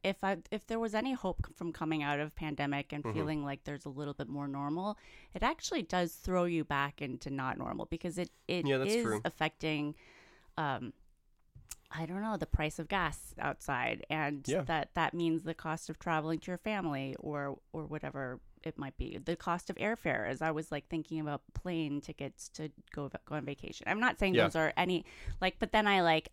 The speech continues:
Speaker 1: so those are, like, minor complaints, but then I push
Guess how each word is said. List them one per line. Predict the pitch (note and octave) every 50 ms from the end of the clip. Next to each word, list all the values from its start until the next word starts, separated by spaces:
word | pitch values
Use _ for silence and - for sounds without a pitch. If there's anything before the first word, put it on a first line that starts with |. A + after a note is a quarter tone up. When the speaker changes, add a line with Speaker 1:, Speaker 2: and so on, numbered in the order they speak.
| - F3+
Speaker 1:
so | - - F3+ E3+
those | D#3+ E3+ F3 E3 F3
are, | E3+ E3
like, | D#3 D3+ D3+ -
minor | F3 E3+ D#3+ D#3 D#3 D#3 D3+ D3+ D3+ D3+ D3 D#3 - - - _ _ _ -
complaints, | - F#3 E3 - - - F#3+ F#3 E3+ D3 D3 D#3+ - - -
but | - - - -
then | D#3+ D3 D3+
I | C#3+ C#3 C#3 C#3+ D3 - _ _ _ _
push | - - - F3 - - - - - -